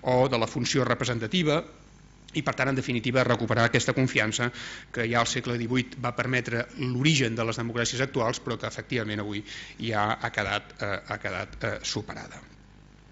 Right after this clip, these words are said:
Crec que és, eh, eh, absolutament necessari fer-ho també per un altre element.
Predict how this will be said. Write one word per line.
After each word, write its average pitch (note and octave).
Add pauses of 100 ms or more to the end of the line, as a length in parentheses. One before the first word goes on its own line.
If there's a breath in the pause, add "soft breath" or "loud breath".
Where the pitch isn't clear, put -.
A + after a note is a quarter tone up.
(560 loud breath)
Crec D3+
que D#3+
és, C3+
eh, D3
eh, B2+
absolutament C3+
necessari C3
fer-ho E3
també C#3+
per C#3+
un B2+
altre B2
element. A2+